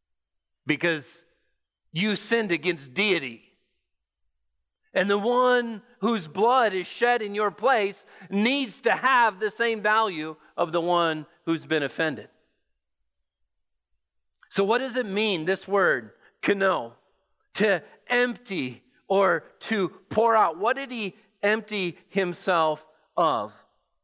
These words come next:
R C Sproul says, "In the incarnation, the divine nature," so the incarnation, that word describes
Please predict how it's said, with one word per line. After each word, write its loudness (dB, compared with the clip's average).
R 2
C -8
Sproul -2
says, -4
"In 0
the 2
incarnation, 0
the -2
divine 0
nature," -4
so -2
the -2
incarnation, -4
that 0
word -2
describes -2